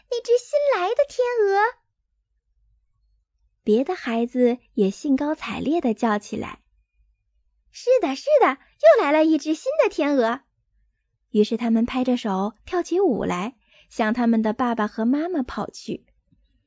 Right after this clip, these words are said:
他们把更多的面包和蛋糕向水里抛去，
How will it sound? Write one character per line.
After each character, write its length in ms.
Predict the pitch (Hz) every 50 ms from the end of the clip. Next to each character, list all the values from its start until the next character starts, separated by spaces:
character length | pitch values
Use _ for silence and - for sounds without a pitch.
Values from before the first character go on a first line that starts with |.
| _ _ _ _ _ -
他 120 | - 240
们 160 | 226 220 226
把 140 | 233 214 190
更 280 | 196 - 349 359 381 339
多 140 | - 277 254
的 100 | 262 247
面 260 | 247 247 247 233 233
包 300 | 240 254 247 247 254 262
和 180 | - - 208 202
蛋 280 | - 240 220 208 214
糕 280 | 233 240 247 247 262 269 - - - - _
向 260 | - - 233 208 202
水 220 | 202 - 196 190
里 200 | 208 220 196 160
抛 340 | 147 - - 214 214 214 226
去， 340 | 226 - - - - - _